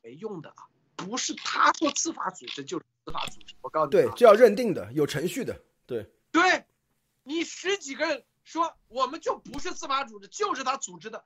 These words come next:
Speaker 1: 你看还给我钱了，钱从他那出的，是不是？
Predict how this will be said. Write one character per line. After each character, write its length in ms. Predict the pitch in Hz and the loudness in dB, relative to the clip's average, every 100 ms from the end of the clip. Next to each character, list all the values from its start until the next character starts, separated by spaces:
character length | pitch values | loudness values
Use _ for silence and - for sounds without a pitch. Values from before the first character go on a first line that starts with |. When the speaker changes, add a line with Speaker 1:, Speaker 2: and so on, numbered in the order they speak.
| _ | _
Speaker 1:
你 120 | 226 | -2
看 200 | 330 - - | -2 -2 -6
还 120 | 285 | -6
给 140 | 311 | -6
我 120 | 311 | -6
钱 220 | - 180 226 | -6 -4 -4
了， 140 | 294 _ _ _ _ - | -6 _ _ _ _ -10
钱 220 | - 302 | -6 -6
从 160 | 330 302 | -6 -8
他 140 | 294 | -8
那 160 | 302 247 | -8 -14
出 180 | 247 | -16
的， 160 | 254 - _ _ _ _ _ _ _ _ _ _ _ _ _ _ - | -16 -16 _ _ _ _ _ _ _ _ _ _ _ _ _ _ -14
是 100 | 294 | -4
不 60 | |
是？ 120 | 302 | -4